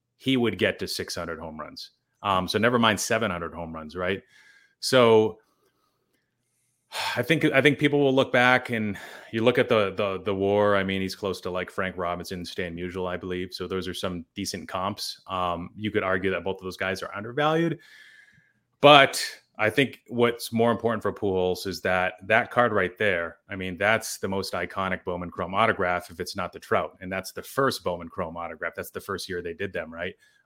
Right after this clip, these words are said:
Um, a rookie instead of a prospect card, but still, um, and he's got fewer par-,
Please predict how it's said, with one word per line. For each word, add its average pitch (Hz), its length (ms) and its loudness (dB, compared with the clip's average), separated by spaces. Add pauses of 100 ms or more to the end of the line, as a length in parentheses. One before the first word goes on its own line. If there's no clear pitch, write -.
Um, 90 480 0
a 98 60 -6
rookie 92 340 -2
instead 87 300 -6
of 85 80 -8
a 85 40 -6
prospect 110 560 0
card, 90 380 -4
but 87 200 -4 (240)
still, 110 460 6 (560)
um, 98 460 4
and 107 100 -2
he's 98 140 -2
got 101 180 2
fewer 104 280 -2
par-, - 260 -4